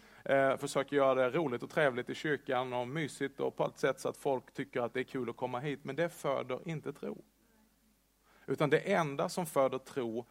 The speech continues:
det är det pregnanta ordet som är Guds ord, som är frö till evigt liv. Och det är när man får sitta under det ordet som tro kommer till oss. Romarbrevet tio och sjutton säger,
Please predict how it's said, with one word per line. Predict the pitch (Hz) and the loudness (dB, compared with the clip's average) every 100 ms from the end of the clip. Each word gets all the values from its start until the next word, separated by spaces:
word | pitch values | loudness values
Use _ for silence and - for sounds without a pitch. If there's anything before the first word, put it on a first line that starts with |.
| - - | -16 -6
det | - | 2
är | 143 | 4
det | 143 120 | 4 2
pregnanta | - 143 135 131 156 160 156 160 113 101 - | -2 -2 -2 -2 -2 -2 -6 -6 -6 -6 -8
ordet | - 147 151 - - - | -6 -4 -6 -8 -12 -12
som | 117 | -10
är | 110 | -10
Guds | 107 131 139 - - | -8 -6 -6 -10 -12
ord, | 139 113 98 - - - | -10 -8 -10 -16 -20 -16
som | - 131 | -8 -6
är | 117 127 117 110 _ _ - | -4 -2 -2 -6 _ _ -18
frö | - 135 139 113 110 - | -12 -2 0 2 -2 -8
till | - 123 107 | -8 -8 -8
evigt | - 120 107 101 127 | -10 -10 -10 -12 -14
liv. | 139 - - _ _ _ _ _ _ | -14 -14 -20 _ _ _ _ _ _
Och | _ 135 | _ -2
det | 151 | 0
är | 143 | 2
när | 139 | 0
man | 135 | -4
får | - - 175 147 | -6 -2 2 2
sitta | 139 - 170 - - | 0 -4 -6 -6 -8
under | - 180 196 180 | -4 -4 -4 -6
det | - | -6
ordet | 101 - - 85 - _ _ _ _ | -6 -8 -10 -12 -16 _ _ _ _
som | - 120 110 | -10 -10 -10
tro | - 143 123 110 104 _ _ | -10 -6 -4 -4 -8 _ _
kommer | - - 104 90 95 - _ | -10 -6 -6 -6 -12 -16 _
till | - 127 113 | -14 -12 -12
oss. | 98 - - - _ _ _ _ _ _ _ _ _ _ _ _ _ _ _ _ _ _ - _ | -14 -18 -20 -20 _ _ _ _ _ _ _ _ _ _ _ _ _ _ _ _ _ _ -20 _
Romarbrevet | 135 117 117 120 120 | -6 -2 -2 -2 -2
tio | 151 120 | -4 -2
och | 110 | -4
sjutton | 127 120 110 | -4 -8 -10
säger, | 110 120 110 | -6 -4 -2